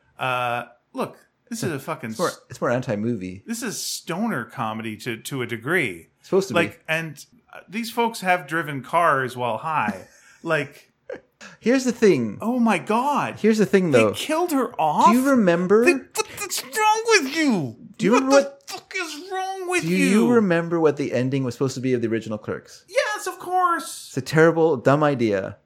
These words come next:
Speaker 1: Right.
Speaker 2: But that is still in Kevin Smith, obviously, as that is how you,
Speaker 1: And you
Speaker 2: you
Speaker 1: know what made your career? Not having that idea.
Speaker 2: I know, <laughs> I know.
Speaker 1: Uh, uh, not getting what you wanted.
Speaker 2: <laughs> I know.
Speaker 1: Yeah.
Speaker 2: But he got what he
Speaker 1: That
Speaker 2: wanted.
Speaker 1: was the biggest blessing you had.
Speaker 2: He got what he wanted. He, he killed off a character at the beginning of the film.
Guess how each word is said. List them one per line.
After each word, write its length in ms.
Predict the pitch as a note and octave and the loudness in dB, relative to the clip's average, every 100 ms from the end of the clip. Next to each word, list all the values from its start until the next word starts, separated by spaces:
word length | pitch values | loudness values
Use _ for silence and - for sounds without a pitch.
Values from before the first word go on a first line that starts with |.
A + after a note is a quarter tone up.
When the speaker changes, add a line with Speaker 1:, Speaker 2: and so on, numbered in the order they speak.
| _ | _
Speaker 1:
Right. 440 | B3 D4 A#3 - - | -8 -4 -4 -4 -2
Speaker 2:
But 100 | E3 | 4
that 340 | G3+ F#3 - - | 4 4 -2 0
is 220 | E3 - | 2 4
still 200 | B3+ G#3+ | 6 6
in 100 | F3 | 4
Kevin 260 | F#3 F#3 F3 | -2 -2 -2
Smith, 300 | B3+ G#3+ - | 0 -2 0
obviously, 560 | A#2 A#2+ A#2 A2+ G2+ | 0 0 -2 -4 0
as 160 | C3+ A#2+ | 0 4
that 220 | D3+ D#3 | 4 4
is 140 | D3 | 0
how 200 | A#2 C3+ | -2 -2
you, 400 | C3 B2+ A#2+ A2 - - _ _ B3 | 0 0 0 -2 -8 -20 _ _ 0
Speaker 1:
And 60 | |
you 60 | B3+ | 2
Speaker 2:
you 60 | |
Speaker 1:
know 100 | E4+ | 2
what 140 | E4+ D#4 | 0 -4
made 180 | D4+ C#4+ | -6 -6
your 100 | C#4+ | -6
career? 500 | C4+ C4+ D4+ E4+ - _ - | -2 -2 -2 -4 -8 _ -12
Not 200 | A2+ A#2 | -4 -2
having 240 | C3+ E3+ A3 | 2 2 4
that 160 | B3 | 4
idea. 340 | C#4+ D4+ E4 D#4 | 4 2 2 4
Speaker 2:
I 80 | F#3+ | 4
know, 420 | F#3+ G#3 D3+ - | 4 6 4 4
<laughs> 40 | |
I 180 | G3 F#3+ | 2 4
know. 200 | G3 A#3 | 4 6
Speaker 1:
Uh, 300 | A#3 A#3+ A#3 | 4 6 2
uh, 20 | G#3+ | 4
not 340 | G#3+ B3 - | 4 4 2
getting 260 | B3 C4 C#4 | 0 0 -2
what 160 | C#4 | -2
you 100 | C#4+ | -4
wanted. 600 | D#4+ F4+ F4+ D3 - - | -6 -6 -6 -6 -8 -6
Speaker 2:
<laughs> 120 | A#2 C3 | -4 -2
I 20 | |
know. 420 | C3+ A3 B2 A2 - - | 2 2 2 0 -6 -8
Speaker 1:
Yeah. 160 | D4+ F4 | -2 2
Speaker 2:
But 100 | C3+ | 4
he 60 | |
got 160 | C3 C3 | 6 6
what 80 | D3 | 6
he 80 | |
Speaker 1:
That 40 | E3+ | 6
Speaker 2:
wanted. 160 | B3+ | 6
Speaker 1:
was 80 | A#3 | 4
the 60 | A3 | 2
biggest 300 | G3+ G3+ - | 2 0 -2
blessing 440 | F#3 G#3 - A3 | 0 0 0 -4
you 80 | A#3 | -4
had. 440 | C#4+ E4 C#4+ A2 G#2+ | -6 -6 -6 -2 0
Speaker 2:
He 120 | B2+ | 2
got 220 | B2 A#2 | 4 4
what 100 | C3+ | 2
he 60 | E3 | 2
wanted. 420 | G#3 F#3 A#2+ A2 | 2 0 -2 -2
He, 180 | A#2+ G#2 | -4 -4
he 220 | G2+ A#2 | -4 -8
killed 300 | A2 C3+ B2 | -4 -4 0
off 140 | D3+ G3 | 0 -2
a 40 | |
character 280 | - A#2 C3 | -2 -2 -2
at 60 | C3+ | -4
the 40 | |
beginning 280 | A#2+ A#2 C3+ | -2 -2 -2
of 80 | F#3+ | -4
the 60 | |
film. 480 | F#3+ A#2 G#2 B2 | -2 -2 -2 -6